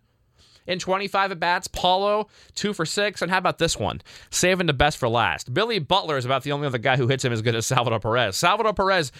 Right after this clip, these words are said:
four sixty-nine against Verlander in forty-nine at-bats. So a pretty good sample. Forty-nine at-bats, Salvi hitting four sixty-nine with two home runs,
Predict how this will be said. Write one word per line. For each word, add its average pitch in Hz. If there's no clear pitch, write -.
four 330
sixty-nine 185
against 139
Verlander 110
in 120
forty-nine 208
at-bats. 143
So 135
a 131
pretty 359
good 254
sample. 185
Forty-nine 311
at-bats, 202
Salvi 185
hitting 165
four 180
sixty-nine 160
with 113
two 240
home 220
runs, 170